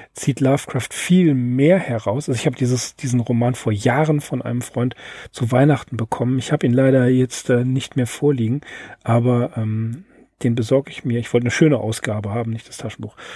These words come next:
Und das ist, das ist wunderbar, wenn man das so liest, dieses, ach ja, und da, nein, das ist so langweilig und ich habe so viel Geld und ich weiß gar nicht, was ich machen soll. Und die, die, die kommen dann auch auf so völlig dekadente Dinge. Ich, ich kann mich grob an ein,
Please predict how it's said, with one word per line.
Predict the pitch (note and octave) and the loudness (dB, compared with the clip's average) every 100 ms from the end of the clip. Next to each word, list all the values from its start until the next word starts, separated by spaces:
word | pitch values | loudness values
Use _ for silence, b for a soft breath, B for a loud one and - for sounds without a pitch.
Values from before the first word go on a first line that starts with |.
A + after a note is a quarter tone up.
| B B B B - | B B B B 2
Und | C#3+ C#3 C3 - | 4 6 4 0
das | C#3+ F#3 | 0 0
ist, | D3 B3+ | -2 -4
das | D3+ C#3+ | -4 -4
ist | B2 | 2
wunderbar, | D#3 D3 D3+ D3 | 4 6 4 4
wenn | |
man | C3+ | 2
das | C3+ - | 0 -2
so | |
liest, | C3 D#3 D#3 - - | -2 0 0 -2 -4
dieses, | A#2 A2+ - | -4 -4 -2
ach | C#3 B2 B2+ | -2 0 -2
ja, | A#2+ B2 A2 _ B B B B B B | 0 0 -4 _ B B B B B B
und | C3 B2 C3+ | 0 2 4
da, | C#3 C3 A#2+ - - | 2 2 -2 -8 -6
nein, | G#2+ A#2 B2+ | -2 2 2
das | - | 0
ist | - | -4
so | C3 A#2+ A2 B B - | -2 0 -2 B B 0
langweilig | C3 C#3+ C3 B2+ B2+ C3 - | 4 4 2 2 0 -2 -4
und | B2+ | -6
ich | A#2+ | -4
habe | B2 | -4
so | - | -4
viel | - A#2+ | -4 -2
Geld | - A#2 A#2+ B2+ | 2 4 2 0
und | A#2+ | -4
ich | B2 | -4
weiß | A#2 A#2+ - | -4 -4 -2
gar | A2+ B2 | -2 -2
nicht, | A#2+ - | -4 -6
was | A2 | -10
ich | A#2+ - | -10 -12
machen | A2+ - A#2+ | -12 -14 -16
soll. | A2+ B B B2 A#2 | -14 B B -8 0
Und | D3+ E3+ | 2 4
die, | E3 | 2
die, | D#3+ F#3+ D3 | 2 2 0
die | D3+ | 0
kommen | - E3 F3 | 2 4 4
dann | C#3+ | 4
auch | C3+ D3+ | 2 0
auf | C#3 - | 0 0
so | D#3 F3+ | -4 -4
völlig | - G#3 D#3+ | -2 0 2
dekadente | C#3+ - B2 B2+ E3 - | 0 2 2 2 2 0
Dinge. | A#2+ C3+ F3 B B B B B | 0 0 -2 B B B B B
Ich, | - - | -18 -12
ich | D#3 | -6
kann | - D#3 | 2 2
mich | D3 | 2
grob | - - F3+ - | -2 -2 -2 0
an | C3+ | -2
ein, | - C3 C#3 | -2 -2 -2